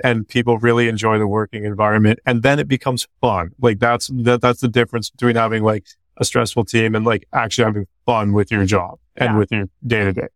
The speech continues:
Speaker 2: Yes. I think, yeah, that piece of, like you said, it's amazing when they just don't, when the staff doesn't know, just the simplest thing they don't know can throw everyone into a tizzy. I've learned that the hard way. It's,
Speaker 1: <laughs>
Speaker 2: it's fascinating, human nature. So yeah, good, good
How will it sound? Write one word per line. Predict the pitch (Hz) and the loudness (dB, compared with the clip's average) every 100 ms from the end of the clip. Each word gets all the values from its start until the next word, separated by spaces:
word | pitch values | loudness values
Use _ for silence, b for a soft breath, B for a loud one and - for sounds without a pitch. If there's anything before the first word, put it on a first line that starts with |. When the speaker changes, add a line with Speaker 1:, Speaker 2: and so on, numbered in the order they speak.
| _ _ _ | _ _ _
Speaker 2:
Yes. | 196 160 - | -4 -4 -2
I | 214 | 0
think, | 214 - | -2 0
yeah, | 214 175 | -2 0
that | 208 | -2
piece | 240 247 220 | 0 0 0
of, | 185 - _ _ 214 | -2 -6 _ _ -4
like | 196 | -2
you | 208 | -2
said, | - 185 175 | -2 -2 0
it's | 214 220 | 0 2
amazing | 214 226 226 220 208 | 4 4 2 0 0
when | 214 | 0
they | 208 190 | 2 2
just | 202 196 | 0 0
don't, | 185 208 220 - | 0 0 0 -2
when | 202 | -2
the | |
staff | - 180 | 0 -2
doesn't | 196 185 190 | -2 -2 2
know, | 247 156 170 - | 2 2 -4 -4
just | 220 | -2
the | 214 | 0
simplest | - 262 247 269 247 - | 0 0 2 2 2 2
thing | 233 | 2
they | 202 | 4
don't | 190 185 | 2 0
know | 190 175 | 0 0
can | - 185 | 0 0
throw | - 175 | 0 0
everyone | 170 165 | 0 -2
into | 165 - | -4 -6
a | |
tizzy. | 151 160 - 156 - | -8 -10 -12 -16 -10
I've | 185 | -2
learned | 180 175 | 0 0
that | 156 - | -2 -4
the | |
hard | 160 165 | -6 -4
way. | 160 - - _ _ _ 190 | -4 -6 -10 _ _ _ -10
It's, | - - | -4 -2
Speaker 1:
<laughs> | 147 175 | 0 0
Speaker 2:
it's | 180 139 - | 0 -2 -2
fascinating, | 196 185 - 170 160 | -4 -4 -6 -6 -2
human | 220 208 196 | 0 2 2
nature. | 185 - 165 - | 0 -2 -6 -4
So | 196 | 0
yeah, | 196 220 - | 0 0 -2
good, | 262 262 196 202 | 0 0 -2 0
good | 262 | 0